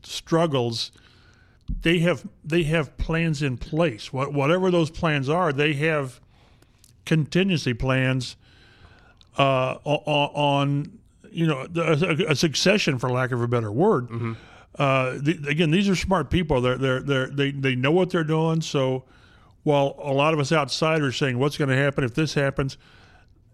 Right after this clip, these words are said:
Speaker 1: these, these people know what's
Speaker 2: Mm-hmm.
Speaker 1: gonna happen.
Speaker 2: So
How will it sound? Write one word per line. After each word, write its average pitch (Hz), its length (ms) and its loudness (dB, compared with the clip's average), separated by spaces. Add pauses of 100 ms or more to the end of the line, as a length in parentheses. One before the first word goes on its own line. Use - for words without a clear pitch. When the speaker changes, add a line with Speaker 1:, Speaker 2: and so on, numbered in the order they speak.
(160)
Speaker 1:
these, 165 440 0
these 170 540 -2 (600)
people 156 300 0
know 127 240 0 (180)
what's 123 180 -10
Speaker 2:
Mm-hmm. 113 120 -8
Speaker 1:
gonna 113 100 -8
happen. 120 300 -8 (120)
Speaker 2:
So 135 420 2